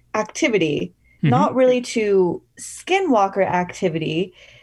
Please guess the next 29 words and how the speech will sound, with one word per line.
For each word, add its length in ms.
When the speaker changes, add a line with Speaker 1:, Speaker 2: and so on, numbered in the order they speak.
Speaker 1:
Um, 720
so 180
that's 260
one 140
of 60
those 180
weird 320
things, 260
is 120
like, 180
well, 160
how 160
do 80
you 80
explain, 640
how 240
do 80
you 80
explain 440
that 280
if 180
you're 120
just 180
going 240
based 260
on 120
the 80
skinwalker 760
theory? 440